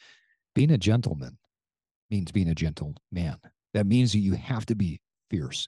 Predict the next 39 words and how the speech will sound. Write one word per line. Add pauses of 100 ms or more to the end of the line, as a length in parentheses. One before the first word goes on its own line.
and
ferocious.
You've
gotta
be
tough, (680)
but
you
also
need
to
be
gentle, (540)
because
being
a
gentleman
means
that
you
can
stand
up (440)
for
what's
right. (560)
You
will
be
a
leader, (640)
and (300)
you
will
also
be
in
touch
with